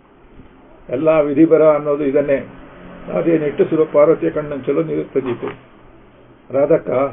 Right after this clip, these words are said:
ಮಗು ಹೊಡೆಯೋದು ನನ್ನ ಹಣೆಯಲ್ಲಿ ಬರದಿಲ್ಲ ಬಿಡಿ." ಹೂಡಿಕೆನಾದ್ರೂ ಮಾಡ್ಕೊ ಅಂತ ಇವನು ಕಾಡಿಸ್ತಾನೆ.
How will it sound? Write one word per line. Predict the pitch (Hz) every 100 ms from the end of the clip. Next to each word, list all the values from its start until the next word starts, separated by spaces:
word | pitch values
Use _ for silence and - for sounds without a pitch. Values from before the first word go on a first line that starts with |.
| - - - - - 143
ಮಗು | 165
ಹೊಡೆಯೋದು | 202 165 170 170 165 170
ನನ್ನ | 143 156
ಹಣೆಯಲ್ಲಿ | 143 147 156
ಬರದಿಲ್ಲ | 135 139 139 135
ಬಿಡಿ." | 127 135 135 - - - _ -
ಹೂಡಿಕೆನಾದ್ರೂ | 156 175 175 170 165 165
ಮಾಡ್ಕೊ | 156 151 143 156
ಅಂತ | 147 -
ಇವನು | 127 131 147 - -
ಕಾಡಿಸ್ತಾನೆ. | 139 123 - 160 143 -